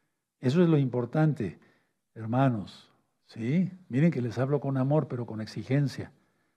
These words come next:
porque te amo, te exijo. Bueno, ahora vamos a ver esto que ha habido mucha,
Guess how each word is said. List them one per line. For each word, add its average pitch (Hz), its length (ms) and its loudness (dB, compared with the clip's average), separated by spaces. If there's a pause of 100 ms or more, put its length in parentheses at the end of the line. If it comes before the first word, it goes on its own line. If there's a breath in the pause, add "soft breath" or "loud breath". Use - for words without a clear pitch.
(120)
porque 127 260 -6
te 123 180 -2
amo, 175 380 6
te 165 80 0
exijo. 113 560 -2 (920)
Bueno, 113 260 -4
ahora 127 200 0
vamos 208 360 8
a 175 120 8
ver 170 240 8
esto 175 400 4
que 147 200 0
ha 135 80 0
habido 147 300 0
mucha, 135 640 0